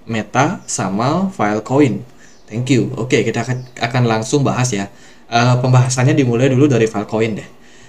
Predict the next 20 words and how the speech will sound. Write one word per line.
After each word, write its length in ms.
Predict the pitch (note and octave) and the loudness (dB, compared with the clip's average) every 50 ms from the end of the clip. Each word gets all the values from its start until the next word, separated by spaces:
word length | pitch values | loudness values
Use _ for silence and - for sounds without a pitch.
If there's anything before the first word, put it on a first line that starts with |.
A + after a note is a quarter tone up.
| - - - - | -20 -20 -20 -20
Filecoin 480 | - - B2 B2+ B2 C3 C3 D#3+ F#3 F3 | -4 0 0 2 4 4 4 4 4 4
hari 160 | D#3+ B2+ B2+ | 2 4 4
ini 160 | B2 D3 D#3 | 4 4 2
diperdagangkan 640 | C#3+ - B2 A2+ A2+ A2 A2 A2 G#2+ - D3+ D3+ C#3 | 2 0 -2 -2 -2 0 -2 -2 -2 -2 -2 -2 0
di 240 | B2 A2+ A2+ G#2+ G2+ | 0 -2 -2 -4 -4
kisaran 480 | - A2 - - A2 G#2+ G#2+ G#2+ G#2+ G#2 | -6 -6 -6 -4 -4 -4 -4 -4 -4 -4
level 400 | G2+ G2 G2 - C#3 C#3+ C#3+ C3 | -4 -4 -4 -2 0 0 2 2
lima 160 | A#2+ A#2 A#2 | 0 0 -2
puluh 240 | - B2+ A#2+ A#2 A#2+ | -2 -2 -2 -2 -2
tujuh 240 | B2 A2+ A2+ A#2 | -4 -4 -4 -2
ribu 400 | A2+ A2 G#2 G2 G2 A2+ B2+ D#3 | -2 -2 -2 -4 -4 -2 -2 -2
seratus 480 | E3 - B2+ G#2+ G#2+ G#2 - B2+ B2+ B2 | -2 -2 -4 -4 -6 -6 -6 -8 -6 -6
lima 240 | A2+ G#2+ G#2+ G#2+ - | -4 -4 -6 -6 -6
puluh 240 | - G#2 G#2+ G#2 G2+ | -6 -6 -4 -4 -6
lima 240 | G#2+ G2+ G#2 G2+ | -6 -4 -4 -4
rupiah. 480 | G2 G2 G2 - - A#2 A#2+ A2+ G2 - - - - | -4 -4 -6 -4 -2 0 0 0 -2 -4 -8 -12 -10
Market 480 | G#2+ G2+ G2+ - - A2+ A2+ - - - | -8 -8 -8 -6 -6 -6 -8 -8 -10 -10
Filecoin 560 | - A2 G#2+ G#2 G#2 - G#2 A2 - - - | -6 -4 -4 -4 -2 -2 0 2 2 2 2
turun 480 | - C#3 A#2+ C3+ D3+ E3 D#3 - - - - - - - | 0 0 0 2 0 0 -2 -4 -8 -14 -18 -20 -20 -18
sekitar 400 | - - B2+ - B2+ B2 A#2+ A#2+ | -14 -14 -8 -8 -6 -4 -4 -4